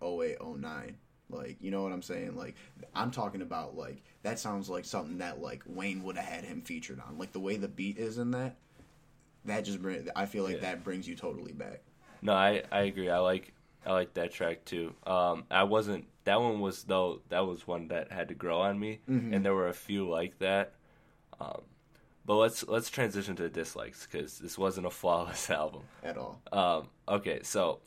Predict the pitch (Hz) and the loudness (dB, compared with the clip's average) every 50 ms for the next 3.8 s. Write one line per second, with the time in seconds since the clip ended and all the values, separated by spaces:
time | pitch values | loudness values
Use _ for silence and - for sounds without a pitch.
0 | _ - - 82 87 95 107 98 101 95 95 - - - _ - - - 95 92 | _ -4 0 2 4 6 8 8 8 8 4 -2 -14 -14 _ -4 -2 -2 -2 -2
1 | 92 95 120 107 101 107 95 92 92 90 87 87 87 82 - - 87 82 80 80 | 0 2 2 2 2 2 2 2 2 2 4 2 2 0 0 -2 -2 -2 0 0
2 | 85 80 78 73 69 78 82 85 85 85 82 82 80 - - 87 82 78 - - | -2 -2 -2 -2 -2 0 0 0 0 0 -4 -8 -10 -6 -2 0 0 0 0 2
3 | - 92 90 90 87 - - 85 80 73 69 - - - - | 6 8 8 8 6 4 0 2 2 2 0 -4 -8 -6 -6